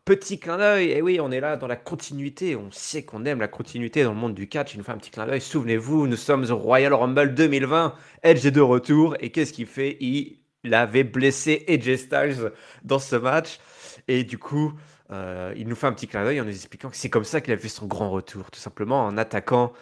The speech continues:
en blessant A J Styles. Donc, euh, voilà, retour aux affaires, on reprend les histoires où on les avait laissées.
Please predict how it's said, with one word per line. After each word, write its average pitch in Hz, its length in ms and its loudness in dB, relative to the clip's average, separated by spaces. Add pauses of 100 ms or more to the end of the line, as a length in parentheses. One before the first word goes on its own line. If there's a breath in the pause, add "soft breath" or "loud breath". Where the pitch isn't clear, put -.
(220 loud breath)
en 107 80 -6
blessant 113 380 -2
A 107 100 0
J 98 120 -10
Styles. 120 400 -4
Donc, 92 340 -14
euh, 90 80 -14
voilà, 98 220 -6
retour 147 440 2
aux 120 140 4
affaires, 156 340 4
on 120 140 -2
reprend 123 320 0
les 120 220 -4
histoires 135 460 -6
où 117 40 -6
on 113 40 -4
les 113 180 -4
avait 139 240 -2
laissées. 165 480 -4